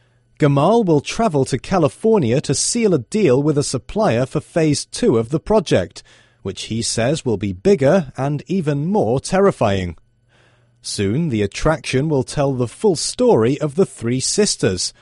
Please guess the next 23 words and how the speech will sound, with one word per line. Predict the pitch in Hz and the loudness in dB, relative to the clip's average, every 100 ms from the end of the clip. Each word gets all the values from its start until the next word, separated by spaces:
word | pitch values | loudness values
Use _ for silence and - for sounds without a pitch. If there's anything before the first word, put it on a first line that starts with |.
| _ _ | _ _
who | 101 95 - | -8 -8 -8
kill | - 196 98 | -2 0 0
their | 104 127 | 0 -2
relatives. | 120 151 160 - 95 82 - - _ _ _ _ _ _ _ _ _ _ | 0 0 0 -2 -4 -4 -8 -10 _ _ _ _ _ _ _ _ _ _
There | 113 | 0
will | 135 156 | 2 2
be | 160 | 2
nine | 123 107 127 135 | 0 0 0 2
rooms, | 151 202 131 95 - - _ _ | 6 6 6 0 -6 -8 _ _
including | 95 101 - 120 135 196 | -10 -10 -2 0 2 0
a | 95 | -2
bathroom | 87 - 143 165 - 135 151 | -6 0 0 0 0 -2 -2
full | - 127 | -2 -2
of | 98 - | -2 -4
corpses, | - 208 208 - 147 196 - - _ _ _ - | -2 2 2 2 2 2 2 -6 _ _ _ -10
a | 92 | -10
kitchen | - 202 - 147 175 135 | -2 0 0 0 0 0
where | 95 87 | -2 -4
flesh | - 147 202 - | -6 0 0 2
is | 139 | 2
on | 131 123 | 2 2
the | |
menu, | 120 127 143 196 | 2 2 4 2